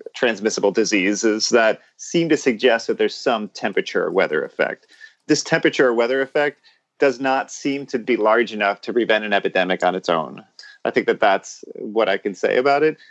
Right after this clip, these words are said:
There does seem to be some support for the idea that this virus might not transmit quite as well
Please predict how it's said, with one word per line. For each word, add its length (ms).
There 100
does 340
seem 220
to 80
be 160
some 340
support 560
for 160
the 160
idea 580
that 240
this 160
virus 460
might 260
not 300
transmit 440
quite 360
as 140
well 500